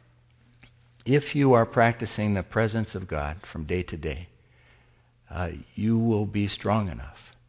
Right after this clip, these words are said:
to survive that Ziklag moment. It doesn't mean you, you won't feel grief, that you won't feel loss. You will. We're, we're human beings, and, and God knows that. But you will have the strength to overcome that Ziklag moment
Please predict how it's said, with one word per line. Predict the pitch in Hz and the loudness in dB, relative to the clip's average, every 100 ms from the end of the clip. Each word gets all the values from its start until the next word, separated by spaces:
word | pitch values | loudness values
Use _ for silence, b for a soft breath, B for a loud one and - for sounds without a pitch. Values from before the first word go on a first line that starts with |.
| _ _ _ _ | _ _ _ _
to | - | -6
survive | 87 98 90 98 101 95 | -4 -2 2 4 4 2
that | 92 85 - - 98 | 2 0 -4 -16 -6
Ziklag | 95 98 - 90 82 | -2 -2 2 2 2
moment. | 90 92 82 | 0 -2 -2
It | 85 | -2
doesn't | 123 143 | -2 2
mean | 131 131 | 4 6
you, | 117 117 120 | 4 2 -2
you | - 107 | -2 2
won't | 117 110 | 2 2
feel | - 113 | 2 2
grief, | 92 110 101 - - | 2 -2 -4 -6 -6
that | 92 | -4
you | 82 110 | 0 0
won't | 110 | 0
feel | - 123 101 | 0 2 4
loss. | 98 104 80 - - - b b b b | 4 0 -2 -10 -16 -18 b b b b
You | - 107 | -2 2
will. | 110 - - | 2 2 0
We're, | 98 101 - | 0 0 0
we're | 101 98 | 0 4
human | 127 123 110 | 4 6 4
beings, | 127 120 98 | 4 4 2
and, | 98 98 | -2 -2
and | 98 95 | -4 2
God | 113 117 | 4 6
knows | 117 131 113 | 4 2 -2
that. | 78 80 | -4 -2
But | 95 | 2
you | 120 | 4
will | 156 127 | 6 6
have | 135 120 | 4 2
the | 98 | -2
strength | - 147 110 - - b b b b | -2 0 0 -2 -20 b b b b
to | 113 | -2
overcome | - 120 127 135 - 139 98 87 - b b b | 2 2 2 0 0 0 0 -4 -12 b b b
that | 98 101 92 | 4 4 4
Ziklag | 101 110 - 107 101 98 | 2 0 4 4 4 4
moment | 101 98 78 | 2 2 0